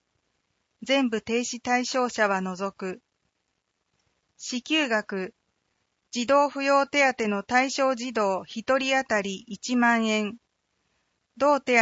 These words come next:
当振込口座に六月下旬頃に支給。問い合わせ、子ども課、電話、零七四三七四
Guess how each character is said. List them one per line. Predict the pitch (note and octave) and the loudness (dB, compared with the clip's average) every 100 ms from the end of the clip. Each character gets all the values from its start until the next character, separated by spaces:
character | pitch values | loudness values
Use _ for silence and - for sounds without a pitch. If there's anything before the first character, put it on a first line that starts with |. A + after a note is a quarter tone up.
| G#3+ | 2
当 | G3+ | -4
振 | G#3 | -6
込 | A#3 B3+ B3+ B3+ | -6 0 2 2
口 | A#3+ B3 A3+ | 2 0 0
座 | G#3 | -2
に | G3 F#3 - A3 | -4 -4 -6 -4
六 | G#3+ C4+ | -4 -2
月 | C#4 C#4+ C#4 | 0 0 0
下 | A#3+ A#3+ | -2 -2
旬 | C#4 C#4+ | 0 0
頃 | C#4 C4+ A3+ | 2 2 0
に | F#3+ | -4
支 | - F#3 | -6 -12
給。 | - G#3 G3 F#3+ F3 _ _ _ _ _ _ _ _ _ _ _ _ - | -8 -6 -4 -6 -10 _ _ _ _ _ _ _ _ _ _ _ _ -4
問 | C4 B3+ | -2 0
い | |
合 | B3+ | 2
わ | A#3+ A#3+ | 2 0
せ、 | - A#3 A3 _ _ _ - | -2 -4 -4 _ _ _ -8
子 | A#3 | -4
ど | B3+ | 0
も | C4 B3 | 0 0
課、 | - A3 A3+ _ _ _ _ _ - | 0 -2 -2 _ _ _ _ _ -4
電 | A#3+ B3 | 0 2
話、 | A#3 A3+ G#3 _ _ _ - | 2 2 0 _ _ _ -4
零 | A#3 C#4 C#4+ | 0 2 4
七 | C#4+ A#3+ G3+ | 2 2 0
四 | G#3 A3+ | 0 -2
三 | A3 A#3 G#3 F3+ - _ - | -2 -2 -2 -4 -12 _ -4
七 | A3 A#3+ C4+ | 0 4 4
四 | C4+ B3 G3 | 2 0 -2